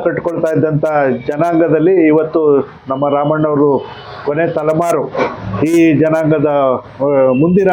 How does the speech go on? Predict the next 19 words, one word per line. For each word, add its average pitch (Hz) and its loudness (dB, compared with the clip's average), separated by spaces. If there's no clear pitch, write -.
ಜನಾಂಗದವರು 160 2
ಈ 156 4
ವೃತ್ತಿನ 151 2
ಮುಂದುವರಿಸೋ 143 0
ಆಸಕ್ತಿ 147 -6
ಇಲ್ಲದೆ 147 2
ಇರೋದ್ರಿಂದ 120 0
ಇಂಥವ್ರು 196 0
ಬಂದಾಗ 170 2
ದಯವಿಟ್ಟು 170 0
ಉದಾರವಾಗಿ 170 2
ನಿಮ್ಮ 147 2
ಕೈಲಾದಷ್ಟು 160 0
ಸಹಾಯ 151 0
ಮಾಡಿ. 135 -2
ಯಾಕಂದ್ರೆ 165 0
ಅವರು 175 2
ಸಹ 202 0
ಈಗ 160 0